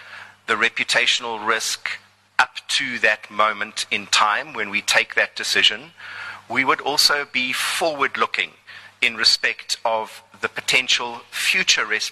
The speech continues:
reputational risk and how that could escalate. And in particular, in respect of this set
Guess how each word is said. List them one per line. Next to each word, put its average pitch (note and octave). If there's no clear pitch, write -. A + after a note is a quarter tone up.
reputational A2
risk -
and A2+
how C3
that A#2
could -
escalate. -
And A2+
in B2
particular, A#2+
in A#2
respect A2+
of A2
this B2
set -